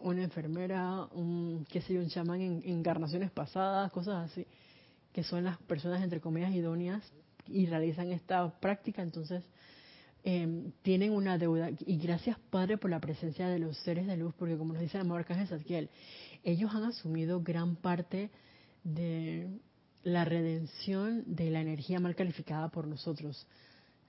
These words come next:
Sin embargo, es hora de que nosotros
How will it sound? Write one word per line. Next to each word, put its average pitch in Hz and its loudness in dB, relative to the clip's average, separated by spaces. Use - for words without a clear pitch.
Sin 170 0
embargo, 170 2
es 175 2
hora 180 4
de 196 4
que 196 -2
nosotros 175 0